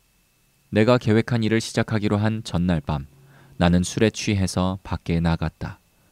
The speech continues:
그리고 두 가지의 범죄로 인해 다시 아담스 카운티 교도소에 오게 되었다.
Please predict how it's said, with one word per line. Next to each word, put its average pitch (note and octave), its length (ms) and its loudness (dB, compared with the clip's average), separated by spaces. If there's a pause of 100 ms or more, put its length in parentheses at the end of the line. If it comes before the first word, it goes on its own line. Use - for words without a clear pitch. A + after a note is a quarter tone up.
(640)
그리고 F2 480 4 (260)
두 F#2+ 140 -8
가지의 G2 380 4
범죄로 G#2+ 500 0
인해 F2+ 440 0 (340)
다시 F#2 340 0
아담스 F2+ 440 0
카운티 G2+ 420 -2
교도소에 F#2+ 540 0
오게 F#2 320 -2
되었다. D#2+ 500 -6